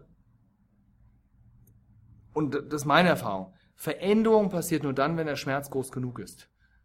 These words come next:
Und für mich war es dann so, dass der Schmerz dann irgendwann groß genug war,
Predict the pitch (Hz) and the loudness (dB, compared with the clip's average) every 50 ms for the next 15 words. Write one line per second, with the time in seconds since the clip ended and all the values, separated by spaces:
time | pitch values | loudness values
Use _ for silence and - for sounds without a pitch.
0 | _ _ _ _ _ _ _ _ _ - 131 127 113 - - - - - - - | _ _ _ _ _ _ _ _ _ -6 -6 -6 -6 -8 -14 -20 -20 -20 -20 -16
1 | - - - 147 151 185 208 185 220 196 196 - 190 180 170 170 170 165 160 - | -8 0 0 2 4 2 4 4 4 4 4 2 0 -2 -2 -2 -2 -2 -2 -2
2 | - 143 135 - - 147 160 175 180 - 165 160 160 151 160 151 147 143 143 139 | -4 -4 -4 -4 0 0 0 0 0 -4 -4 -4 -4 -4 -4 -4 -2 -2 -2 -2
3 | 131 139 147 143 - 143 135 165 196 190 - 110 92 95 117 180 185 - | -2 -2 -2 -2 -4 -6 -6 -4 -6 -6 -6 -8 -8 -6 -8 -8 -10 -14